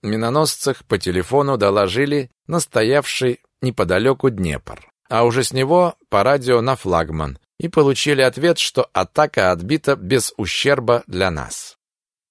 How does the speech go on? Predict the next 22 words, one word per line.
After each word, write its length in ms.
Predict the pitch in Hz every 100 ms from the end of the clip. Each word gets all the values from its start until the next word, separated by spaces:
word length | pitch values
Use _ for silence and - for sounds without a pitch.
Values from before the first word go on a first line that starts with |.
| _
Получив 440 | 101 117 117 156
сигнал, 600 | 127 107 87 98 135 139 - _ _
что 260 | - -
стоянка 640 | 147 - 104 135 135 - 113 -
у 100 | 107
мыса 440 | 110 107 - 90 _
Имазаки 640 | 92 87 87 107 117 -
опустела, 840 | 80 76 73 - 135 135 76 62 _ _ _ _ _
Секи 420 | - 185 175 160
окончательно 1000 | 156 101 - 107 101 135 - 110 104 92
уверился, 580 | 90 131 135 127 - 104
что 280 | - 87 80
русские 460 | 113 131 - 117
ушли 440 | 95 82 - 90 117
вглубь 420 | 76 80 107 -
цусимских 760 | - 87 - 110 104 - 110 -
шхер, 400 | - - 78 - _ _ _
надеясь 540 | - 76 110 147 139 -
там 180 | 120 104
укрыться 540 | 92 98 107 - 95
от 100 | 90
атак. 480 | 90 - 58 -